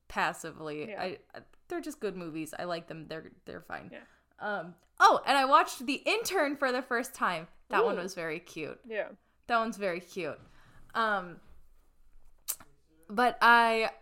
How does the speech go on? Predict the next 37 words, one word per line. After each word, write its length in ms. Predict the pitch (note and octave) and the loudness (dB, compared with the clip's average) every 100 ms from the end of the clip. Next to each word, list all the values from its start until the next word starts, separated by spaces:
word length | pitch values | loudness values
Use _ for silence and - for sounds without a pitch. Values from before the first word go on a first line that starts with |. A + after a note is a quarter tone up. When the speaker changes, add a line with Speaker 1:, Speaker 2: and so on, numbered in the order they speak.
| - | -12
Speaker 1:
recently 600 | G#3+ A3 D4 F#4+ F4+ D#4+ | -6 -4 -4 -4 -4 -4
got 200 | G#3 A3+ | -2 -2
a 220 | G#3+ G3+ | -2 -4
new 180 | F#3+ F#3+ | -6 -4
deck 280 | G#3+ G3 A#3+ | -2 -2 -2
of 180 | A#3 G3 | -6 -6
tarot 520 | - F3 E3 F3 A3 | -10 -6 -6 -4 -6
cards. 640 | A#3 C#4+ D4+ F4+ F#4+ F#4+ | -6 -4 -2 -2 -4 -6
Speaker 2:
Ooh. 420 | B3+ G4+ B3+ G3+ F3+ | -4 -2 -2 -4 -6
Speaker 1:
And 140 | G#3 | -4
I've 240 | F#3+ A3 F3+ | -4 -4 -6
been, 180 | A3 | -6
like, 340 | G#3+ G3 G#3 G3 | -4 -4 -4 -6
messing 460 | F#3+ E3+ G#3+ C#4 | -4 -4 -2 -4
with 220 | C#4+ D#4 D#4 | -4 -4 -2
them 320 | D#4 D#4 D#4 | -4 -4 -4
and, 140 | B3+ | -6
like, 360 | G#3 F#3 F#3 - | -4 -6 -6 -10
doing 160 | A3 | -2
Speaker 2:
Yeah. 200 | C#4 A#3 | 0 0
Speaker 1:
all 140 | A#3+ A#3 | 0 -6
my, 200 | A3+ G3 | -8 -8
like, 400 | F#3+ F#3 F3+ - - _ _ _ | -8 -8 -10 -14 -20 _ _ _
my 220 | G#3+ A3 | -12 -10
stuff 560 | A3+ - - G3 G3+ A#3+ | -8 -10 -6 -2 -2 -2
with 140 | C#4 | -4
them. 320 | C#4 D4 D4 D4 | -2 -2 -4 -6
And 180 | A3+ G#3+ | -8 -8
it's 340 | B3 C#4+ - - - | -8 -8 -12 -20 -14
been 320 | A#3 B3+ C4 B3+ - | -8 -8 -8 -12 -16
fascinating. 1040 | - - - F#3+ E3+ - D3+ A#2 A2+ B2 D#4+ C4 - _ - | -16 -16 -4 -4 -4 -12 -12 -12 -12 -12 -14 -18 -20 _ -20
Speaker 2:
Interesting. 720 | G#3 G3 A3 - G3+ F#3 G#3 - _ _ _ _ _ _ _ _ - | -20 -20 -20 -18 -12 -12 -14 -20 _ _ _ _ _ _ _ _ -8
Speaker 1:
I've 240 | G3+ F3+ | -8 -6
been 220 | G#3+ G3+ | -8 -6
learning 340 | G3 G3 A#3+ B3+ | -6 -6 -6 -6
a 80 | A#3 | -8
lot. 760 | F3+ E3 G2+ F#2 - - - | -6 -4 -2 -4 -6 -14 -20